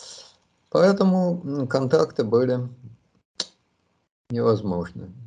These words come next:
Во всяком случае, их не было. Так, жили мы в одном доме, а контактов не было.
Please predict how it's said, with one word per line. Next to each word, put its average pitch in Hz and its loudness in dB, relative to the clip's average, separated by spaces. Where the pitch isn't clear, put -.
Во 117 -6
всяком 120 -4
случае, 113 -2
их - -8
не 92 -2
было. 95 -10
Так, 95 -12
жили 110 2
мы 95 0
в 90 -4
одном 101 -4
доме, 175 2
а 120 -4
контактов - -8
не - -10
было. 107 -16